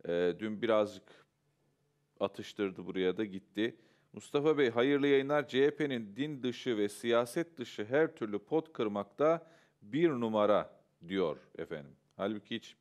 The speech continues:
bilmediği, e, şeylere, alanlara girmese, e, çok da iyi olur onlar için ama işte, yani bir de "Kılıyoruz, çıkıyoruz." diyor. "Hutbeyi," diyor, "dinlemeden," diyor,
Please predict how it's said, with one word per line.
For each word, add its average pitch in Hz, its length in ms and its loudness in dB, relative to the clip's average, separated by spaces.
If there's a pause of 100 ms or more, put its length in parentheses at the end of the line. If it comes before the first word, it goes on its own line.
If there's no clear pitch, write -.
bilmediği, 107 680 -2 (600)
e, 82 200 -4
şeylere, 98 400 0
alanlara 101 520 2
girmese, 107 720 -2 (840)
e, 85 400 -2
çok - 340 -6
da 123 280 2 (1040)
iyi 117 180 0
olur 107 240 4
onlar 95 300 0
için 90 220 -10
ama 135 340 0 (400)
işte, 98 300 -4 (1300)
yani 85 300 -8 (100)
bir 110 100 -10
de 123 200 -2
"Kılıyoruz, 131 640 -2
çıkıyoruz." 113 540 -2
diyor. 95 340 -4 (380)
"Hutbeyi," 107 460 -4
diyor, 101 280 0
"dinlemeden," 98 600 -4
diyor, 120 180 -2